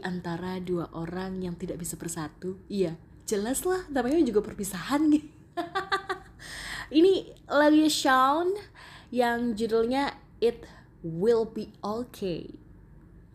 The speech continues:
Oke, It Will Be Okay. Kalau kita, eh, lihat gitu kan ya, ber-, beberapa media juga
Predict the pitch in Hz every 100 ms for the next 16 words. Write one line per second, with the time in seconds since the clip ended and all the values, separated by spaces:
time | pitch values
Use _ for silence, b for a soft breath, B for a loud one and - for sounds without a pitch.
0 | - 180 190 220 302 - - 247 247 220
1 | 202 233 254 233 190 190 185 160 151 B
2 | B B B - 285 311 349 330 - -
3 | 262 262 262 254 254 240 240 240 254 247
4 | 226 233 208 208 214 214 220 208 202 190
5 | 185 - 185 190 185 185 185 180 175 170
6 | - 165 165 160 165 170 165 180 180 165
7 | 156 156 147